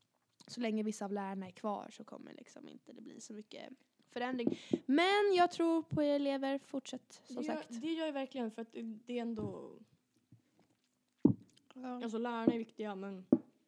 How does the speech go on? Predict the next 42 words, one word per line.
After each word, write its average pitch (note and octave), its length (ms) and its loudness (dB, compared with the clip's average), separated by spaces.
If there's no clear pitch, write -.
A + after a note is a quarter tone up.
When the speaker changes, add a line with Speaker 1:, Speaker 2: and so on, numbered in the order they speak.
Speaker 2:
Och A3+ 100 -4
jag A3+ 40 0
vet B3 140 -6
att G#3+ 60 -12
det A3+ 120 -2
finns A3 160 -4
många C4 240 -4
av C4 60 -6
lärarna A3+ 380 -4
som G#3+ 440 -10
vill. A#3 480 -6
Och G#3 240 -8
vis-, G#3+ 180 -8
många A#3 240 0
lärare B3+ 220 -4
som G3 120 -12
förstår - 380 -14
och G3+ 80 -6
många F#3+ 300 -6
av E3+ 100 -10
lärarna E3 260 -14
som G#3 160 -12
vill C4 200 -4
förstå A3 320 -8
och G#3 100 -8
många F#3 200 -12
som G3+ 200 -12
vill G3 200 -10
liksom - 460 -18
Speaker 1:
Mm. A#3 140 0
Speaker 2:
lyssna. - 540 -8
Speaker 1:
Mm. A#3 220 -6
Speaker 2:
Men B3+ 120 -10
sen A#3+ 100 -4
är A#3+ 40 -4
det B3 60 -6
vissa A#3 200 -10
som G#3+ 400 -8
också F#3+ 380 -16
liksom - 420 -20
behöver G#3 360 -12
sin G3+ 420 -16